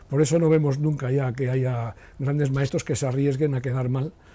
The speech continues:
eh, jugando con una máquina, ¿no? O sea, que hemos visto que hemos resuelto un problema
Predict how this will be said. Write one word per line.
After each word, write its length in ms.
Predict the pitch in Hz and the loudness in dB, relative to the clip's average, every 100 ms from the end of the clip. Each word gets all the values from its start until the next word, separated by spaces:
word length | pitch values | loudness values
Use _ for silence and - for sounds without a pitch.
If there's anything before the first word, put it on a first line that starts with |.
| - - | -20 -18
eh, 280 | - 120 113 | -8 -6 -4
jugando 440 | 107 135 131 143 139 | -6 -4 -2 -2 -2
con 100 | 131 | -2
una 180 | 123 110 | -2 -4
máquina, 420 | 87 85 87 92 | -6 -8 -8 -8
¿no? 100 | 170 | -8
O 60 | - - - | -12 -20 -20
sea, 160 | - 135 | -4 2
que 80 | 202 | 4
hemos 180 | 233 214 | 6 4
visto 300 | 226 226 185 | 4 2 4
que 80 | |
hemos 180 | 185 185 | 4 6
resuelto 640 | 185 165 208 180 147 110 - - - | 4 2 4 4 2 -4 -6 -18 -6
un 180 | 165 175 | 0 0
problema 580 | 160 175 202 180 165 160 | 2 4 4 4 2 -2